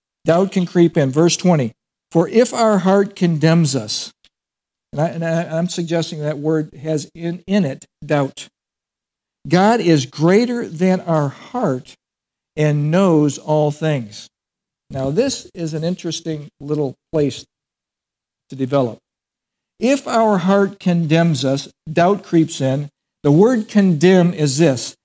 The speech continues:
It is katagnosko. Katagnosko. And it means kata is against. So it's against knowledge.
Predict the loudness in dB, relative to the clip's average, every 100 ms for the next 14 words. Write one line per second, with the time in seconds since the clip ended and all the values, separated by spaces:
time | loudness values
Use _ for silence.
0 | _ 0 2 2 0 -10 -4 -2 -2 -2
1 | -2 -4 -10 _ _ _ _ -2 0 0
2 | 0 -6 -12 -12 -16 _ _ _ _ _
3 | _ -12 -2 0 0 0 0 0 -4 0
4 | 2 2 0 -2 -6 -6 -16 _ _ 0
5 | 4 6 6 4 0 -2 -2 -2 0 0
6 | 0 2 2 2 -2 -6 -8 _ _ 2
7 | 2 2 2 2 2 0 -4 -2 2 4
8 | 2 0 -6 -12